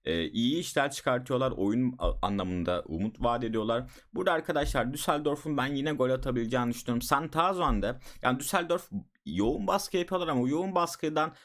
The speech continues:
hani rakip takım çıkarsa bir anda kalesine de golü görebiliyorlar. Sandhausen'de onu atabilecek bir takım.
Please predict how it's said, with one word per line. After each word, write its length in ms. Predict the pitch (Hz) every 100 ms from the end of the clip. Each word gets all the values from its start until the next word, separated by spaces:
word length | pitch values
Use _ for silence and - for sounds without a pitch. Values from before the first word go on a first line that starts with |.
| _
hani 240 | 127 147
rakip 280 | 123 127 -
takım 260 | 185 - 120
çıkarsa 420 | - - - 147
bir 60 | 147
anda 240 | 135 95
kalesine 400 | 107 95 - 113
de 40 |
golü 280 | 80 87 98
görebiliyorlar. 600 | 98 104 101 107 101 80
Sandhausen'de 760 | - 120 127 160 196 180 113 98
onu 180 | 110 120
atabilecek 540 | 127 131 131 160 -
bir 120 | 143
takım. 340 | 135 127 151